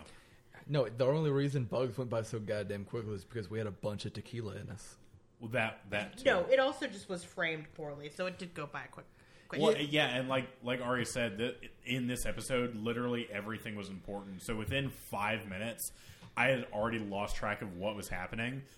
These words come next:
Speaker 2: because we got so much information in the first five minutes that I was
Speaker 1: Yeah.
Speaker 2: like, "Whoa."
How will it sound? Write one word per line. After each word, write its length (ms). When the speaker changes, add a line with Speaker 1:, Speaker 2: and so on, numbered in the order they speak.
Speaker 2:
because 260
we 100
got 280
so 420
much 220
information 800
in 160
the 60
first 340
five 360
minutes 320
that 120
I 80
was 180
Speaker 1:
Yeah. 60
Speaker 2:
like, 140
"Whoa." 600